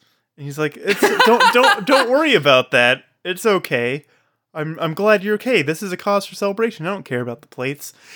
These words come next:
Speaker 1: And then, I, I don't know. I don't know if the setup was just supposed to be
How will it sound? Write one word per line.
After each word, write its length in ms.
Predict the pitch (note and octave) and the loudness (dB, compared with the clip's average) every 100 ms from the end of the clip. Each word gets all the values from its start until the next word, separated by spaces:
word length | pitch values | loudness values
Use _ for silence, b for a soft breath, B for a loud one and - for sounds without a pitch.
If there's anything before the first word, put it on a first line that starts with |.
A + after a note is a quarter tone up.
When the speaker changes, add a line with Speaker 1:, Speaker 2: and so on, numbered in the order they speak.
| B B - | B B -2
Speaker 1:
And 260 | F#3 F3+ | -2 4
then, 500 | F#3 F3+ E3+ E3 D#3 b b b _ - | 6 6 6 0 -6 b b b _ 0
I, 280 | D#4 E4+ - - | 4 4 2 -2
I 180 | C4+ D#4 | 2 4
don't 220 | B3+ G#3+ | 4 4
know. 360 | G3+ G3 F#3 - - - - | 6 8 6 2 -6 -14 2
I 140 | C4 | 4
don't 260 | C#4+ A#3 G3 | 4 0 4
know 160 | G#3 G3 | 6 6
if 100 | - | 4
the 100 | F3+ | -2
setup 400 | - F#3 F3 F3 | 4 4 4 2
was 240 | E3 D3 | -2 -2
just 280 | - E3+ D#3 | 2 2 2
supposed 420 | D#3+ F3 E3 D3+ | -4 -2 -2 -2
to 80 | D#3 | -6
be 460 | C3+ D#3+ D3+ C3+ | -4 -2 -2 -2